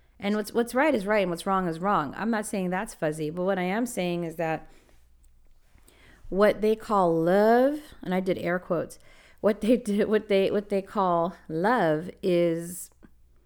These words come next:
chances are, if there was nothing physical, they would be able to really take a step back and really see what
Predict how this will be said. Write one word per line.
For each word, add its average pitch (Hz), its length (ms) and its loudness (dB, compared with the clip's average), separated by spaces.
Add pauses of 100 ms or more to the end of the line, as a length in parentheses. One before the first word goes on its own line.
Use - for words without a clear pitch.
(340)
chances 247 460 0
are, 202 200 0
if 175 100 -4
there 175 120 0
was 165 140 -2
nothing 247 440 -2
physical, 208 680 -4 (360)
they 185 100 0
would 180 120 -2
be 180 180 -2
able 185 180 0
to 156 300 -4
really 160 300 -4 (560)
take 254 200 -2
a 240 40 0
step 214 260 -4
back 175 400 -4
and 170 160 -6
really 175 440 -2 (100)
see 233 420 -2
what 180 460 -2